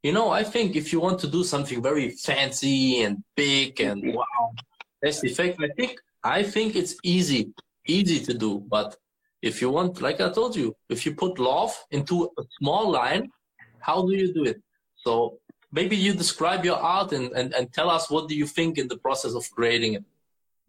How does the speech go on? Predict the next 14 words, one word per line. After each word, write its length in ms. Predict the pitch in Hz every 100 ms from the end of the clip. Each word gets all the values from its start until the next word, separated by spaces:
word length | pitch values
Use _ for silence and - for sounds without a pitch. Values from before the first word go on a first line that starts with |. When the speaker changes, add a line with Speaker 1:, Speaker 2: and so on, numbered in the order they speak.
| _ _
Speaker 2:
Okay. 680 | 131 135 120 123 120 117 98 101 _ _
Well, 240 | 104 117 107 - 110
I, 60 | 120
I 60 | 113
have 160 | 117
something, 760 | - - 113 110 98 95 95 92 98
uh, 800 | 92 90 90 90 - _ _ - -
I 80 | 113
write 300 | 110 120 -
something 460 | - 117 120 107 98
about 340 | 101 101 95
it. 140 | 95 - _ _ _ _ _ _ -
Uh, 560 | 101 101 101 101 98 95 - _ _ _ _ _ _
it's, 460 | - - - -